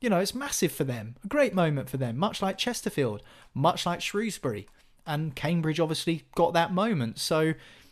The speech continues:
you know, this idea that you can't celebrate a goal because you're not gonna win the game. I mean,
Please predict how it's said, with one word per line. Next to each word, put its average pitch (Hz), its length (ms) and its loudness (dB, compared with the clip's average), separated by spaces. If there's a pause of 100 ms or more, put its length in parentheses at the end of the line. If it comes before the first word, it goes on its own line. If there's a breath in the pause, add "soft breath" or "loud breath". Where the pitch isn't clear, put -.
(120)
you 220 100 0
know, 175 180 4
this 190 300 -4
idea 196 420 4
that 143 180 4
you 131 120 0
can't 151 420 0
celebrate 151 520 2
a 151 100 -2
goal 135 480 0 (140)
because 131 360 -6
you're 139 100 0
not 139 140 0
gonna 135 160 -2
win 135 200 2
the 135 80 0
game. 123 520 -2
I 151 100 -4
mean, 165 300 -2